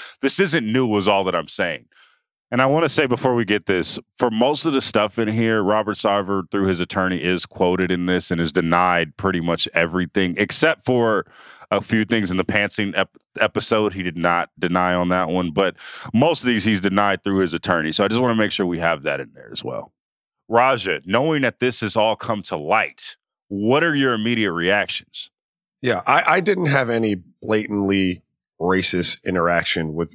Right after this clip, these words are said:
Speaker 2: Robert Sarver, right? Like, I didn't have any where I was being called the N-word or heard the N-word come out of his mouth or, or anything like that. So I wanna be fair to him in, in that regard. I, I have said before, though, and I've shared,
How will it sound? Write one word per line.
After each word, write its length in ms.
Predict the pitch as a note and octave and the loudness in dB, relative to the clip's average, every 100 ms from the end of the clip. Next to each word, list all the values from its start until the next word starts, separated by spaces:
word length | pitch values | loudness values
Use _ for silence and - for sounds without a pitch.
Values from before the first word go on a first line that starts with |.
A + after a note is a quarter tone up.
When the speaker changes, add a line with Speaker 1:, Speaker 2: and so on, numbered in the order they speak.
| - | -6
Speaker 2:
Robert 340 | D#2+ D#2+ E2 D2 | 0 0 0 -6
Sarver, 520 | - D2 C#2 B1 - _ _ - _ _ _ _ _ - | -2 -2 -4 -10 -16 _ _ -20 _ _ _ _ _ 0
right? 320 | F#2+ A2+ - | 2 2 2
Like, 260 | G#2 F#2+ - _ _ _ _ _ - | 0 0 -4 _ _ _ _ _ -2
I 40 | |
didn't 140 | C3 C#3 | 0 2
have 160 | C3 | 2
any 200 | A2+ A2 | 2 2
where 260 | G2+ G2+ F#2+ | 2 2 2
I 40 | |
was 300 | F#2+ F2+ - _ _ _ _ _ _ _ _ _ - | 0 -2 -6 _ _ _ _ _ _ _ _ _ -10
being 180 | F2+ E2 | -8 -2
called 280 | A#2 A#2+ | 0 0
the 100 | G#2+ | 2
N-word 460 | G#2+ G2+ G2 F#2 F2 | 0 0 0 -2 -4
or 160 | C#2 - | -10 -8
heard 240 | G2+ G2 F#2+ | -4 -4 -2
the 260 | F#2 F2+ - | -4 -4 -4
N-word 340 | G2+ G2 F#2 F2+ | -2 2 0 0
come 140 | F2+ | -2
out 120 | F2 | -2
of 40 | E2 | -2
his 140 | E2+ | 2
mouth 420 | C3+ B2+ A#2 G#2+ | 4 4 2 -2
or, 160 | F#2+ E2 _ _ _ | -4 -4 _ _ _
or 160 | G#2 B2+ | 0 0
anything 240 | C3 B2 | 2 2
like 160 | A2+ G#2 | 0 2
that. 260 | A2+ E2 | 0 0
So 380 | - G#2 G2 E2+ _ _ - _ - | 0 0 0 -2 _ _ -20 _ -6
I 60 | G#2+ | -2
wanna 200 | B2 A#2+ | 0 0
be 120 | A#2 | -2
fair 260 | - A2+ | 0 0
to 120 | G#2 G2+ | 0 0
him 180 | G2+ | -2
in, 160 | F#2 E2+ - | -2 -4 -8
in 120 | F2 | -4
that 180 | F#2+ E2+ | -2 -2
regard. 340 | D#2+ F2 E2 | -2 -2 0
I, 220 | - G#2+ G#2+ | 2 2 2
I 140 | G#2+ | 0
have 260 | G#2+ B2+ D3+ | 2 2 0
said 240 | - G#2+ | 0 -2
before, 400 | F2+ - G#2 G#2+ | -2 -6 -2 -2
though, 200 | F2 F2+ | 0 -2
and 80 | F2 | -2
I've 100 | E2+ | -2
shared, 520 | - G#2+ G2 F2+ A2 | 0 0 0 0 -4